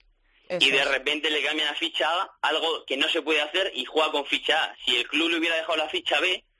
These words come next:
Speaker 2: podría haber jugado como canterana del filial, como jugadora del filial,
Speaker 1: Eso es.
Speaker 2: perfectamente el partido,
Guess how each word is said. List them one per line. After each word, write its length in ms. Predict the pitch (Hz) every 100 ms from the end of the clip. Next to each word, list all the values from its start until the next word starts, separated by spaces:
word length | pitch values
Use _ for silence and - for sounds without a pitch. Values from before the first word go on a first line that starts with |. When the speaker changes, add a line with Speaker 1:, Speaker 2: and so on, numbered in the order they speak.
| _ _ _
Speaker 2:
podría 280 | 127 135 151
haber 120 | 160
jugado 260 | 165 165 147
como 180 | 135
canterana 460 | 123 123 123 151 160
del 140 | 156
filial, 280 | - 170 175
como 140 | 147 127
jugadora 280 | 135 143 151
del 120 | 147
filial, 280 | 151 165 170
Speaker 1:
Eso 80 | 208
es. 120 | -
Speaker 2:
perfectamente 560 | 175 170 180 180 180
el 100 | 170
partido, 400 | 170 175 190 220